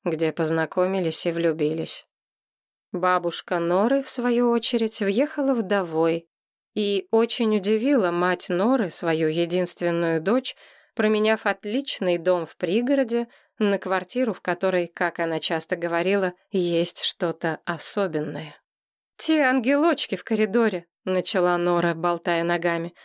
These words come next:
"Думаю, все из-за них. Она любила такие вещи".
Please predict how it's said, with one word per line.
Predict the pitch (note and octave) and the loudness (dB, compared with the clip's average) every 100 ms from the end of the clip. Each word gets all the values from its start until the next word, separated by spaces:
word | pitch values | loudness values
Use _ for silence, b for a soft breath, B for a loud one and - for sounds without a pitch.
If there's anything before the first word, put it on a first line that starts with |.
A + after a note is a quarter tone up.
| B | B
"Думаю, | C4+ C#4+ A#4 F#4 G#3 | 0 4 6 4 2
все | - C#4+ C#4 | 2 2 2
из-за | F#3 F#3 F3+ | 2 0 2
них. | G#3 A3 - _ | 0 -2 -8 _
Она | - G#3 G#3+ A3 G3 | -4 0 2 2 2
любила | G#3 G3+ B3 F3 | 2 4 2 2
такие | E3 F#3 F3+ F3+ E3+ | -2 -4 0 0 2
вещи". | E3 - - | 0 0 -4